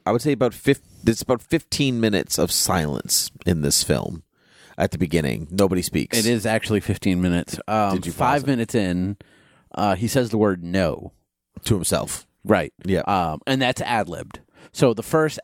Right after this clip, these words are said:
Speaker 2: actual, like, written dialogue is fifteen minutes into
Speaker 1: Yeah.
Speaker 2: the film.
Speaker 1: So knowing that, know what you're getting yourself into. Um, you,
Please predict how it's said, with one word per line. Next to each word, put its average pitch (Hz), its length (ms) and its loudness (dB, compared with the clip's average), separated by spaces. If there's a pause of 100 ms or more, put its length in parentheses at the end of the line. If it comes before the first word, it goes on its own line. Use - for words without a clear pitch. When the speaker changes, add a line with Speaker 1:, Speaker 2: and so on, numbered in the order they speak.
Speaker 2:
actual, 120 420 0
like, 107 300 -2 (320)
written 113 520 -2
dialogue 92 580 -2
is 90 100 -4
fifteen 82 380 -2
minutes 64 280 -12
into 87 160 -4
Speaker 1:
Yeah. 80 160 2
Speaker 2:
the - 40 -4 (120)
film. 50 60 -10 (200)
Speaker 1:
So 98 340 0
knowing 127 340 0
that, 104 320 0
know 113 200 0
what 113 120 0
you're 101 140 -2
getting 101 240 2
yourself 90 420 0
into. 73 560 0 (380)
Um, 87 580 -2 (1400)
you, 143 420 2